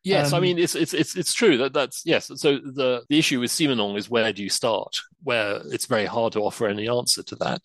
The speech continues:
Speaker 1: And so by having one book, you're saying, you know, try this one. And I think it's also the same with, say, uh, someone like Len Deighton, who, again, wrote, written a huge number of books, many of them,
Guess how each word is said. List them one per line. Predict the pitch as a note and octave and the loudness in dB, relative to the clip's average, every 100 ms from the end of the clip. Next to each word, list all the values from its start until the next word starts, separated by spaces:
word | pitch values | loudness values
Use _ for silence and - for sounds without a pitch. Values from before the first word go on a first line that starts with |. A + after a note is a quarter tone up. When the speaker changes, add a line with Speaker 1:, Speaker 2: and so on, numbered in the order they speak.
| - | -8
Speaker 1:
And | G#2 G2 | -4 0
so | A2 G#2 | 0 -2
by | A2 G#2+ | -2 -2
having | F#2+ G#2 G#2+ | 0 -2 -2
one | G#2+ G2+ | 0 0
book, | G2 G#2 - - - | -2 -6 -6 -10 -10
you're | - F#2+ | -6 -2
saying, | A2+ F#2 F2+ F#2 | 0 -2 -4 -4
you | A2 | -2
know, | F2 F#2 G#2+ C#3+ _ _ - | -2 -2 -6 -18 _ _ -4
try | B2+ G#2+ | -2 0
this | G#2 - | -2 -4
one. | G2+ A2 - | -4 -4 -8
And | B2+ B2+ C3+ | -2 -2 -2
I | - | -2
think | G3+ D#4+ | 0 0
it's | B3 | 0
also | A#3+ G#3 | 2 2
the | D3 | 0
same | D3 D#3+ C#3 | 2 2 2
with, | C3 B2 | 0 -2
say, | - B2+ A2+ - | 2 0 0 -2
uh, | B2 A#2+ | -4 -2
someone | A#2+ C3+ A#2+ | 0 0 0
like | A#2+ A#2 | -2 -2
Len | B2 A2+ | -4 0
Deighton, | D3+ C3+ - F3 E3+ - | 0 0 -4 -10 -12 -6
who, | A2+ B2+ | -2 -2
again, | B2+ D#3 G#2+ A2+ | 0 2 2 0
wrote, | A#2+ A2+ C3+ | -2 -2 -2
written | C3+ B2+ | -2 0
a | A2+ | -2
huge | G#2+ F3+ C3 | 0 0 0
number | G#2 G2+ | -2 -2
of | G2 | -2
books, | - - - | -4 -4 -4
many | A#2+ A#2 | 0 0
of | G#2 | -2
them, | G2+ G#2+ | -4 -8